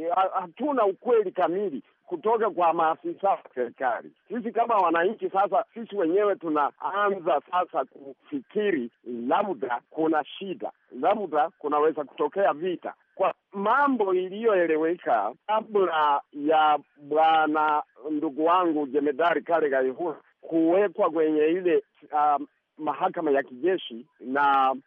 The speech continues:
kuhukumiwa kwamba, kushitakiwa kwamba alikuwa anarudisha watu wa Rwanda kisiri, hilo likawa ha-, jambo moja.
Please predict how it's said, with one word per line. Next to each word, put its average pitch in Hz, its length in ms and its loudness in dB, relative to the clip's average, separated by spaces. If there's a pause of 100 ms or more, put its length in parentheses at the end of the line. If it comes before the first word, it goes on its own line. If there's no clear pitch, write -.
kuhukumiwa 147 1120 0 (180)
kwamba, 147 500 2 (200)
kushitakiwa 156 640 -2
kwamba 165 420 0 (180)
alikuwa 147 380 0
anarudisha 143 580 -2
watu 151 300 0
wa 127 100 2
Rwanda 170 400 2
kisiri, 156 800 -8 (200)
hilo 190 520 0 (140)
likawa 180 600 0
ha-, 139 200 -4 (140)
jambo 170 560 0 (100)
moja. 151 560 0